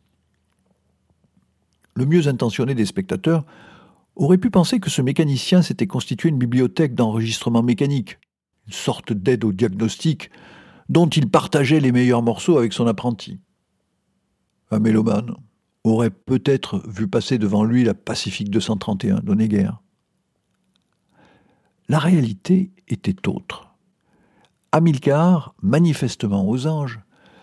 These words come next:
pose les casques derrière le comptoir et relance la musique. « Allez, une dernière fois avant qu'on aille retrouver Ombel. »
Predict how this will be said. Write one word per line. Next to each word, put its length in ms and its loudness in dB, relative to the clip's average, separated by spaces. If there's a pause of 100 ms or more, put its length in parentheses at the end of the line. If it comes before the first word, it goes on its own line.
(240)
pose 360 4
les 140 2
casques 380 -4
derrière 340 0
le 80 -2
comptoir 480 -4
et 80 -2
relance 560 -2
la 80 0
musique. « 460 -2 (560)
Allez, 400 0 (800)
une 220 4
dernière 420 2
fois 480 2
avant 260 0
qu'on 200 -2
aille 160 2
retrouver 340 -2
Ombel. » 400 -2